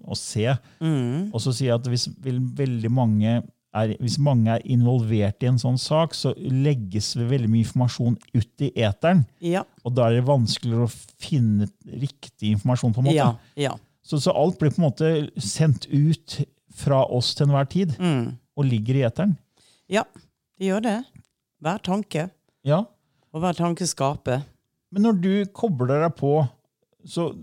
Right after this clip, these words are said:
Speaker 1: så erfarer ikke du tid sånn som vi gjør her.
Speaker 2: Nei.
Speaker 1: Men hva, kan, klarer du å beskrive hva du erfarer egentlig? Altså, hvordan føles det?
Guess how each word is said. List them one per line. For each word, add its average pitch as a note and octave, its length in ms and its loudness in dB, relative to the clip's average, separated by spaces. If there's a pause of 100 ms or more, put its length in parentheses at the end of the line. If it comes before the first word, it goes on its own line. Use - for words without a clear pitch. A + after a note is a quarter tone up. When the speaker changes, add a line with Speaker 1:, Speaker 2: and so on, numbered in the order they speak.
(180)
Speaker 1:
så E3 240 -4
erfarer A#2+ 480 0
ikke F#3 160 -2
du D#3 100 0
tid C#3 460 -4
sånn B2+ 100 2
som C3+ 140 -2
vi B2 80 0
gjør A2+ 160 0
her. G2 240 0 (120)
Speaker 2:
Nei. F3 420 -4
Speaker 1:
Men E3 160 0
hva, E3 100 2 (560)
kan, - 160 -6
klarer D#3+ 240 0
du C3 60 -4
å - 20 -2
beskrive C3+ 640 -2
hva C3+ 160 0
du A#2+ 100 -2
erfarer A2+ 540 -2
egentlig? C#3 320 -2
Altså, F3 160 -2
hvordan D#3+ 320 0
føles A2+ 720 0 (120)
det? D3+ 180 0